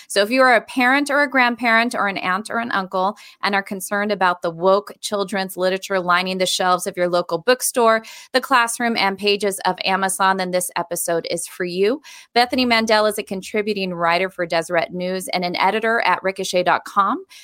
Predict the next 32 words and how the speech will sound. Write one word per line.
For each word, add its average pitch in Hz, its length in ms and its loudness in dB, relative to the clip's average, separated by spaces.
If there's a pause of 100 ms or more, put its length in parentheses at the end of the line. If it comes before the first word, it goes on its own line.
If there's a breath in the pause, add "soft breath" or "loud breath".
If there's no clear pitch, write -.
She 240 160 0
frequently 262 420 2
writes 226 340 0
for - 120 -6
the 208 100 -4
New 196 80 -2
York 180 240 -2
Post 262 340 2
and 180 120 -4
The 165 40 -4
Spectator. 196 760 0 (300 loud breath)
In 208 160 2
the 202 100 2
recent 220 340 -2
past, 180 260 0
she 190 120 -2
has 170 120 -2
written 175 200 -6
for - 120 -6
the 170 120 -6
New 165 80 -6
York 147 180 -6
Times, 185 480 -2
Washington 240 580 2
Post, 170 340 0
C 196 140 -4
N 185 120 -2
N, 180 160 0
Fox - 340 -4
News, 185 260 -6
Daily 170 280 -2
Mail, 170 320 0